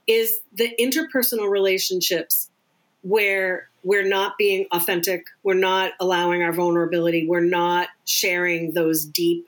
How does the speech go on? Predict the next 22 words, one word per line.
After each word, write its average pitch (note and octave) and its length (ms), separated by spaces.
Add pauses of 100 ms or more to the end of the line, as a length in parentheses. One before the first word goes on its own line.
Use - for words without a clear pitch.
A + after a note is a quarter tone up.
(260)
struggles. - 680 (440)
And F#3 120
so F#3+ 460 (140)
really B3 380
at F#3 100
the - 80
core B3+ 340
of G3 100
my E3+ 180
work, D#3+ 360 (380)
regardless F#3+ 760
of F3 100
genre, D#3 600 (400)
that's F3+ 300
what's D#3+ 180
present, - 560 (500)
is F3+ 220
that F3 300
psychological F#3+ 720
look F3 220
at F3 100
relationships E3+ 800